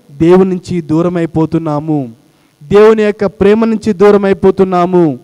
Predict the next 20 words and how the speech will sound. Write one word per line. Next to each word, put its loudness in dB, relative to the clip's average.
దేవుని 2
యొక్క -2
రక్షణ -4
కార్యము 0
నుంచి 0
మనం -2
దూరం 2
అయిపోతున్నాము. -2
అందుకని -2
ప్రతి 0
నిత్యము 0
కూడా -2
మన -6
యొక్క -2
చర్చిలో -2
కానీ, -4
ఆరాధనలో -2
కానీ, -4
వడకాలలో 2
కానీ, -4